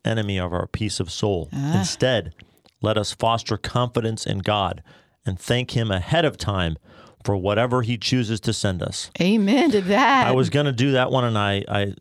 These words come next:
Speaker 1: went with the, the other one 'cause I didn't wanna do two long ones, but you drew it
Speaker 2: Yeah,
Speaker 1: out
Speaker 2: I
Speaker 1: anyway,
Speaker 2: drew it out
Speaker 1: Pam.
Speaker 2: of you.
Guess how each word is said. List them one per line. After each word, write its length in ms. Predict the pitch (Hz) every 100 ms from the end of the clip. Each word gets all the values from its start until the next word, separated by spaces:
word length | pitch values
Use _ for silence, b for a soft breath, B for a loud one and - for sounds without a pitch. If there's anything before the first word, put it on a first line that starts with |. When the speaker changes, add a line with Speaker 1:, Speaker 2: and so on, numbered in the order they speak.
| -
Speaker 1:
went 180 | 113 110
with 180 | 104
the, 220 | 104 101 -
the 120 | 101
other 160 | 110 117
one 260 | 113 110
'cause 160 | 110 98
I 80 | 104
didn't 140 | 113
wanna 160 | 107 101
do 160 | 98
two 260 | 92 - 110
long 280 | 98 107 104
ones, 260 | 101 101
but 280 | - 110 98 135 - _ _
you 100 | 98
drew 160 | 95 180
it 40 |
Speaker 2:
Yeah, 180 | 170 170
Speaker 1:
out 60 | 175
Speaker 2:
I 80 | 175
Speaker 1:
anyway, 60 | 190 190
Speaker 2:
drew 80 | 196
it 60 |
out 120 | 185 175
Speaker 1:
Pam. 40 |
Speaker 2:
of 60 | 220
you. 320 | 165 143 156